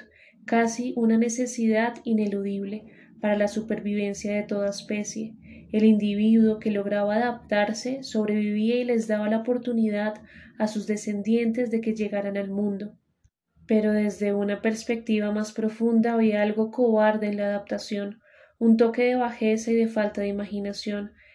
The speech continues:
casi de imbecilidad insoportable. Si la premisa biológica era "los más capaces se adaptan y sobreviven", en el terreno del pensamiento sucedía exactamente lo contrario.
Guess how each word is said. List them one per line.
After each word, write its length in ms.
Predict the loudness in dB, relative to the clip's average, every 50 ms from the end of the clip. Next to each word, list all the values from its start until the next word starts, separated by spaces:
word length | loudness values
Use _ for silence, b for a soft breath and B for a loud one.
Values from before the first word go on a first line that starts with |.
| b b b _
casi 400 | 0 2 4 4 2 2 0 0
de 100 | 2 2
imbecilidad 920 | 2 2 2 2 0 0 0 0 0 0 0 -2 0 0 2 2 0 0 0
insoportable. 1000 | -2 -2 -2 -2 -4 -4 -4 -6 -4 -2 2 4 4 4 4 2 -4 -8 -12 b b b b b b
Si 160 | b 0 2
la 140 | 2 2 4
premisa 400 | 4 4 4 4 4 2 0 0
biológica 680 | 0 2 2 2 0 0 0 0 -2 -2 -2 0 0 2
era 340 | 2 2 0 0 0 -2 -2 -4
"los 220 | -4 -4 -2 -4
más 200 | -4 -4 -4 -4
capaces 680 | -4 -4 -4 -2 0 0 0 0 0 -2 -2 -2 -4 -6
se 160 | -10 -6 -4 -2
adaptan 540 | 2 4 4 4 4 2 -2 -6 -6 -6
y 40 | -6
sobreviven", 720 | -6 -6 -6 -4 0 0 0 2 2 2 2 0 0 -4 B B B B B B B B
en 120 | 6 6
el 140 | 6 6 6
terreno 400 | 4 4 4 6 6 6 6 6
del 160 | 4 2 0
pensamiento 800 | -2 -2 -2 -2 -2 -2 -2 -2 0 0 2 2 2 0 0 -2 -4
sucedía 480 | -4 -4 -2 -2 -2 -2 -2 -4 -4
exactamente 760 | -6 -8 -6 -4 -6 -6 -6 -4 -2 0 2 2 2 2 2
lo 140 | 2 2 0
contrario. 580 | 0 -4 -6 -4 -2 0 0 0 -2 -6 -12